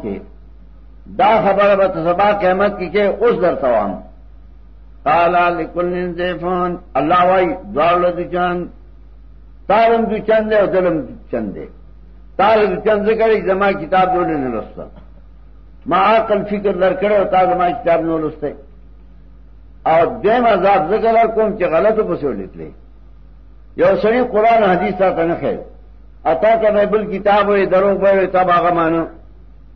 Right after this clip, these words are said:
نو یو د خپل عمل غلط و، بل غلطو پسې تللی. او د مشرانو د چند ذکر یې، چې یو یې ځان تباه کړ، بل یې تاسو تباه کړي وایي.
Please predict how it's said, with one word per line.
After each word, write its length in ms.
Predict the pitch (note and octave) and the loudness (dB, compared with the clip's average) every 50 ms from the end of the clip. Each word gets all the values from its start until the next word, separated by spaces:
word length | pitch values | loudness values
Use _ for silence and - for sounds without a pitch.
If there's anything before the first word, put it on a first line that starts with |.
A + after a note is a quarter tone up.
| - - - - - - - - - - | -20 -20 -20 -20 -20 -20 -20 -20 -20 -10
نو 100 | G#2+ C3 | -4 -2
یو 220 | E3 G3+ A3+ A#3 A#3 G#3 | 2 4 4 4 4 4
د 80 | G#3 G3 | 2 0
خپل 240 | - - G3+ A3 A3+ | 0 0 0 2 2
عمل 320 | A3+ G#3 G3+ G3+ G#3+ G#3+ G#3+ F3 F#3 | 4 2 2 2 2 0 2 2 2
غلط 280 | G3 G3+ G#3+ G#3 G#3 | 2 2 2 2 2
و، 120 | G#3 G3+ F3+ | 0 0 2
بل 140 | - F3+ E3 D#3+ | 2 0 2 2
غلطو 260 | D#3+ D#3+ D#3+ - D3+ C3+ B2+ B2 | 2 0 0 0 -2 -6 -6 -8
پسې 140 | - A2+ F#2+ F2 - | -10 -12 -14 -14 -14
تللی. 220 | - F2+ E2+ D2+ C#2 - - - - - - - - - - - - - - - - - - - - - - - - - - - - - - - - - - - - - - - C3+ | -12 -12 -12 -12 -12 -16 -20 -20 -20 -20 -20 -20 -20 -20 -20 -20 -20 -20 -20 -20 -20 -20 -20 -20 -20 -20 -20 -20 -20 -20 -20 -20 -20 -20 -20 -20 -20 -20 -20 -20 -20 -20 -8 -2 0
او 100 | D3+ E3+ | 0 2
د 80 | E3+ F#3+ | 2 2
مشرانو 680 | G3+ G3 G3+ G3 - G3 G3+ A3 A#3+ B3 B3 A#3 G#3+ | 0 0 0 0 0 2 2 2 4 4 4 2 2
د 180 | F#3 - - - | 0 -2 -4 -2
چند 200 | G3+ G3+ F#3+ F3 | -2 0 0 0
ذکر 280 | D#3+ F3+ - D#3 C#3 A#2+ | -4 -4 -2 -2 -2 -2
یې، 160 | G2+ F#2 D#2+ - - - - - - - - - - - | -2 -4 -8 -10 -14 -20 -20 -20 -20 -20 -20 -20 -6 -2
چې 40 | E3+ | 0
یو 160 | G3+ A3 A#3 A3+ | 2 4 4 4
یې 60 | G#3 E3 D#3+ | 2 2 2
ځان 200 | G#3 A3 A#3 A#3 A#3 | 2 4 4 2 2
تباه 260 | A3+ A3 G#3+ A3 A3 G3+ G#3 | 2 2 2 4 2 2 2
کړ، 240 | G3 G#3+ G#3+ G3 E3+ - | 0 2 2 2 2 2
بل 100 | E3+ F#3+ F3 | 0 -2 -2
یې 40 | E3 - | -2 0
تاسو 240 | F3 E3+ E3 - - | 0 0 0 0 -2
تباه 240 | C#3+ C3 B2 A2+ G2+ - | -4 -4 -2 -4 -4 -4
کړي 140 | - G2 F#2+ F2 | -8 -12 -10 -10
وایي. 160 | E2+ D#2+ D2+ | -10 -12 -12